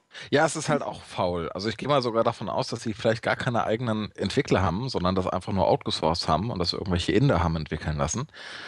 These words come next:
Ähm, und da wurde halt alles rausgestrichen, was, ähm, nicht hundertprozentig, äh, notwendig war.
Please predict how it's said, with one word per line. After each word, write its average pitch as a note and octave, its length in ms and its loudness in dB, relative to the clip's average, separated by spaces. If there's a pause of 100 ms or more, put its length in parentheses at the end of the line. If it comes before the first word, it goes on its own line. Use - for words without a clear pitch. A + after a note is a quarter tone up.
(260)
Ähm, F#2 380 4
und F2+ 120 0
da F#2 120 4
wurde G2 200 2
halt G2+ 220 2
alles - 500 -4
rausgestrichen, G#2 840 -2
was, - 340 -2
ähm, F2+ 300 4
nicht - 400 -4
hundertprozentig, G2+ 1080 -2
äh, F#2+ 380 6 (220)
notwendig E2 580 0
war. D#2 240 4